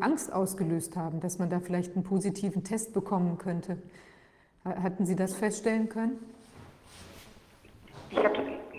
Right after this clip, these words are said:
Speaker 2: nicht ganz richtig verstanden. Kannst du das bitte nochmal?
Speaker 1: Die, als dann klar war, dass die Leute da getestet werden oder getestet werden müssen,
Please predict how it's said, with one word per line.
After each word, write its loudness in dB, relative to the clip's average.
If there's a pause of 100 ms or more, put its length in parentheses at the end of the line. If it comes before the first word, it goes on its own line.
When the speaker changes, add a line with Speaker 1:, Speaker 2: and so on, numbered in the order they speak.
Speaker 2:
nicht -8
ganz 10 (100)
richtig -4
verstanden. 4
Kannst -2
du -6
das -6
bitte -6
nochmal? -6 (1040)
Speaker 1:
Die, 10 (520)
als 8
dann 10
klar 12
war, 12
dass 8
die 6
Leute 12
da 12
getestet 6
werden 8
oder 8
getestet 4
werden 8
müssen, 4